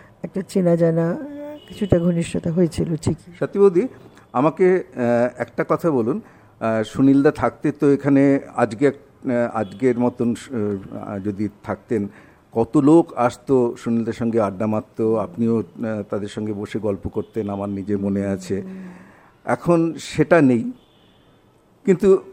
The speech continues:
Speaker 2: আপনার সুনীলদাকে মনে হলে সুনীলদার কোন, আহ, কবিতার কোন লাইনটা আপনাকে সবচেয়ে বেশি এখনো, আহ, মানে, স্মরণ করতে ইচ্ছে করে বা টানে?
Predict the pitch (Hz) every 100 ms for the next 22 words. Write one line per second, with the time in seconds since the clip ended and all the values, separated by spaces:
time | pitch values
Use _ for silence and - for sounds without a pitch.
0 | - - 147 190 196 180 175 185 185 196
1 | 180 180 185 190 - 185 190 190 - -
2 | 175 196 208 208 147 - 117 - - 180
3 | 147 143 - 175 185 196 196 190 160 143
4 | - - 180 196 196 170 180 185 180 190
5 | 180 180 190 160 160 - 180 160 151 -
6 | 165 160 - 127 127 - 170 160 156 143
7 | - - _ - 131 123 123 117 123 120
8 | 120 120 113 - - 131 135 139 - 127
9 | - 135 123 117 113 110 101 - 113 90